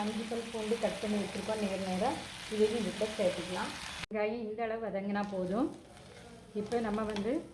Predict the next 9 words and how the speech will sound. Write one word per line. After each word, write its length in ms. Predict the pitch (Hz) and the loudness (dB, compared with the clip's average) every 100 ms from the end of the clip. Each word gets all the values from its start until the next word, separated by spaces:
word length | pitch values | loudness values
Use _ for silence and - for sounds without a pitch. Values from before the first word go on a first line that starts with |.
| - - - - 196 | -18 -20 -20 -6 0
வதக்கி 280 | 226 247 233 | 2 2 2
வச்சிருக்கிற 480 | - 214 - 240 311 - - | 2 2 2 2 2 0 0
பாவக்காவை 480 | 214 208 202 190 190 | 4 4 4 2 0
இதுல 180 | 180 180 - | 0 0 0
சேர்த்துக்கலாம். 520 | 165 170 170 180 254 - - - - - - - - - - - - - - - - - - - - - | 0 0 0 -2 -2 -8 -18 -20 -20 -20 -20 -20 -18 -18 -18 -20 -20 -20 -20 -20 -20 -20 -18 -18 -12 0
ஒரு 100 | 208 214 208 | 4 6 8
ரெண்டு 240 | 226 254 233 | 6 6 4
நிமிஷம் 360 | 220 208 294 285 | 2 0 -2 -2
நம்ம 100 | 220 | -2